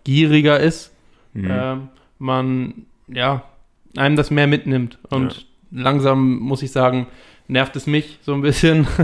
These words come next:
Speaker 1: <laughs>
Speaker 2: Ja.
Speaker 1: Aber, äh, ich weiß nicht, wie es bei euch aussieht. Also ich habe manchmal einfach das Gefühl, ich habe den Überblick ein bisschen verloren, wie, wie tickt der Markt? Auf was reagiert der Markt und wie re-, wann reagiert er eher negativ, wann positiv?
Speaker 2: Ja.
Speaker 1: Ähm, und das, das macht's mir so schwer.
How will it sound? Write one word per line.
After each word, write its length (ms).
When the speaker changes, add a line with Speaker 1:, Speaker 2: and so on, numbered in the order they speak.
Speaker 1:
<laughs> 240
Speaker 2:
Ja. 200
Speaker 1:
Aber, 640
äh, 40
ich 100
weiß 160
nicht, 140
wie 60
es 120
bei 80
euch 280
aussieht. 340
Also 160
ich 140
habe 120
manchmal 360
einfach 140
das 200
Gefühl, 400
ich 180
habe 140
den 140
Überblick 440
ein 60
bisschen 260
verloren, 480
wie, 100
wie 200
tickt 360
der 120
Markt? 480
Auf 180
was 240
reagiert 380
der 80
Markt 400
und 280
wie 300
re-, 240
wann 160
reagiert 380
er 60
eher 140
negativ, 580
wann 180
positiv? 640
Speaker 2:
Ja. 200
Speaker 1:
Ähm, 500
und 220
das, 340
das 160
macht's 220
mir 100
so 80
schwer. 360